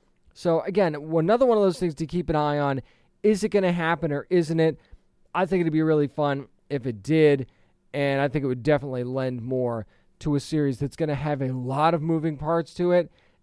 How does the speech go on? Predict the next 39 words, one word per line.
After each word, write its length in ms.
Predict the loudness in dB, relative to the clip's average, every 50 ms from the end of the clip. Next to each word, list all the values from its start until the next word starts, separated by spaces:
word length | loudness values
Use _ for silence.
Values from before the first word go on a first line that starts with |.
| _ _
and, 240 | -8 -6 -6 -6 -6
oh, 120 | -4 -6
excuse 340 | -6 -6 -8 -6 -6 -6 -4
me, 80 | -4 -4
a 60 | -4
movie 440 | 0 2 2 2 2 0 -2 -2 -2
anyway 280 | -4 -4 -4 -4 -4
that's 160 | -6 -6 -6 -6
gonna 100 | -6 -4
have 80 | -4
a 40 | -4
lot 180 | -4 -4 -4 -4
of 60 | -6
moving 260 | -6 -6 -8 -8 -8
parts 240 | -6 -6 -6 -6 -6
to 80 | -8
it 80 | -10 -8
in 40 | -6
the 120 | -4 -2
animated 360 | -2 -2 -2 -2 -4 -6 -6
series 320 | -6 -4 -2 -2 -2 -4 -6
as 160 | -10 -10 -4
well, 360 | -2 -2 -2 -2 -4 -6 -10 -14 -20 _ _ _ _ _ _
and 120 | -10 -8 -4
something 300 | -4 -4 -2 -2 -4 -2
they're 140 | -2 -2
gonna 180 | -2 0 -2 -2
have 200 | -2 -4 -6 -6
to 100 | -8 -8
really 560 | -8 -8 -6 -2 0 2 2 2 2 0 -2
handle 360 | -2 -2 0 0 0 0 -2
with 160 | -4 -4 -8 -6
care 460 | -4 -2 0 0 0 -2 -4 -8 -12 _ _ _ _ _ _ _
to 100 | -14 -12
do 180 | -4 -2 0 0
justice 540 | 0 0 -2 -2 -2 -2 -6 -12 -12 -12 -10
for 140 | -10 -10 -10
the 80 | -8
fans. 500 | -8 -8 -8 -8 -10 -12 -16 -20 -20 -20